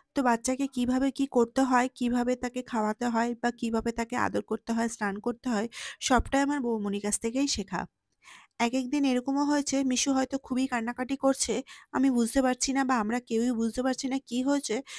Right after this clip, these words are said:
তখন বৌমনি দেখা মাত্রই বলে দিত যে ওর কি সমস্যা হয়েছে।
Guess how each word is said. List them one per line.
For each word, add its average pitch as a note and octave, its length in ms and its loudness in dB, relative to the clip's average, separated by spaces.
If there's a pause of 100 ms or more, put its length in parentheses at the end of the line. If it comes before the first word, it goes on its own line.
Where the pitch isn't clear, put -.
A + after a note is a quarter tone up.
(160)
তখন B3 260 0
বৌমনি A#3+ 380 2
দেখা A3 280 0
মাত্রই A#3 280 -2
বলে A#3 240 2
দিত G#3+ 200 -2
যে B3+ 180 0
ওর A3+ 160 0
কি A3+ 120 -4
সমস্যা G3+ 500 -4
হয়েছে। F#3+ 360 -4